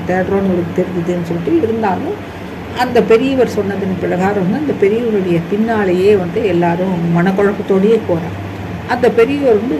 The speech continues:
போற வேகத்துக்கு இவ யாராலையும் கூட போக முடியல, அவ்வளோ வேகமாக அவர் போகிறாரு. அவரை பின்தொடர்ந்து போறப்போ கொஞ்ச தூரம் போன உடனே அங்க இருக்கக்கூடிய அந்த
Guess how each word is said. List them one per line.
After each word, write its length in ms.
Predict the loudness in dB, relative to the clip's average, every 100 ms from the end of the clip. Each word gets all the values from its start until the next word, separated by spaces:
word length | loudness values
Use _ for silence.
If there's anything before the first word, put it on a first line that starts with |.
| 2
போற 240 | 4 4
வேகத்துக்கு 520 | 4 4 2 -2 -4 -4
இவ 260 | -2 0
யாராலையும் 720 | 0 0 0 2 2 2 0
கூட 140 | 0 0 0
போக 120 | 0
முடியல, 380 | 2 2 4 2
அவ்வளோ 340 | 2 2 4
வேகமாக 460 | 2 2 0 -2 -2
அவர் 300 | -2 -2 -2
போகிறாரு. 380 | 0 0 -2 0
அவரை 240 | 2 0 -2
பின்தொடர்ந்து 520 | -2 0 0 0 -2 -2
போறப்போ 340 | -2 -2 -4 -4 -8 -12 -12 -12 -4
கொஞ்ச 180 | 0 0
தூரம் 280 | 2 2 2 2
போன 240 | 0 2
உடனே 340 | 0 0 0 -2 -4 -6 -10 -10 -4
அங்க 220 | 2 4
இருக்கக்கூடிய 500 | 4 2 2 2 2
அந்த 120 | 0